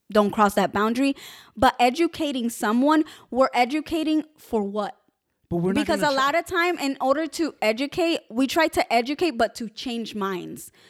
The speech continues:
Speaker 1: That's how it, no, it usually
Speaker 2: Okay,
Speaker 1: works.
Speaker 2: so then, so t-,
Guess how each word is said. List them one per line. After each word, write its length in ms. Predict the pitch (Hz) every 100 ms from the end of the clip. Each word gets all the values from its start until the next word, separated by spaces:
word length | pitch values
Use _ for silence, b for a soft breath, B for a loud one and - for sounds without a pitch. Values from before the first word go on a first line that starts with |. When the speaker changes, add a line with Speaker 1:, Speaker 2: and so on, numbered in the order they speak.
| b b b b _
Speaker 1:
That's 260 | 214 254 339
how 240 | 381 320 -
it, 240 | 254 262 262
no, 220 | 262 277
it 180 | 254 254
usually 420 | 240 277 269 233 226
Speaker 2:
Okay, 60 |
Speaker 1:
works. 360 | 233 220 170 -
Speaker 2:
so 160 | 202 190
then, 320 | 190 180 135
so 200 | 196 165
t-, 140 | -